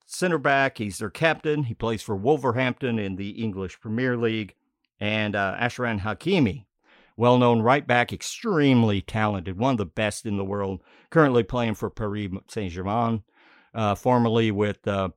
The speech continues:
Borussia Dortmund, was on loan, played for Inter. Uh, really interested. Uh, there was concerns that he wouldn't be in this squad. It looks like it will be. And very interested to seeing how the wingers match up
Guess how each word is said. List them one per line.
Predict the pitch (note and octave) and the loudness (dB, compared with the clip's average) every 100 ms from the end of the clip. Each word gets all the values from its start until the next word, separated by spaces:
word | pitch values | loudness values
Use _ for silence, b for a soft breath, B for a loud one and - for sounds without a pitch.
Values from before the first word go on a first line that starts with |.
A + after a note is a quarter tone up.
| _ G2 | _ -6
Borussia | A2+ A2+ - G#2+ | -2 -2 -2 -4
Dortmund, | D#2+ D3 D#3+ D3 C#3 | 0 4 4 4 2
was | C3 A2+ | 2 2
on | B2+ A#2+ | 2 2
loan, | A#2 A#2 A2+ | 2 2 0
played | A2 F#2 | -2 -6
for | - | -6
Inter. | G#2+ C#3 C3 B2+ A#2 - _ _ _ - | 2 2 4 2 2 0 _ _ _ -4
Uh, | G#2 G#2 G2 D#2+ _ _ _ _ _ - | 0 2 0 -4 _ _ _ _ _ -4
really | C#3+ G#3+ G#3 D3 | 4 6 6 4
interested. | C3 D#3 D#3 C#3+ C3+ - C3+ A#2 - | 4 2 2 2 2 0 -4 -4 -4
Uh, | A#2+ A2 G#2 | -2 -2 -4
there | A#2+ | -2
was | A#2 A2 - _ G2 - | 0 -2 -6 _ -20 -8
concerns | - A#2+ G3+ A3 G#3 | -4 0 4 4 4
that | D3+ | 4
he | D3+ | 6
wouldn't | C#3+ D3+ B2 | 4 2 0
be | A#2+ A2+ | -2 -2
in | A2+ D3+ | 0 0
this | E3+ D3+ | 0 -2
squad. | - D3+ D#3+ E3 C#3+ | -6 -2 0 0 -2
It | A2+ | -2
looks | B2 - | -4 -4
like | B2 G#2+ | -6 -4
it | A#2 G2 | -6 -4
will | A2+ D3 | 2 2
be. | E3+ F#3+ A3 - _ _ _ _ _ _ _ _ _ | 2 2 0 -4 _ _ _ _ _ _ _ _ _
And | D3 | 2
very | C3+ D3+ C#3 | 6 6 6
interested | C#3+ C3+ B2+ C#3 G2+ | 6 4 2 -2 -6
to | |
seeing | G2 - C#3 B2+ G#2 | -8 -4 0 0 0
how | C3 | 0
the | A#2 | -2
wingers | A2 A2 G#2+ - | -2 -2 -2 -2
match | A2 A#2 A2 - | 0 0 0 -4
up | G#2+ | -6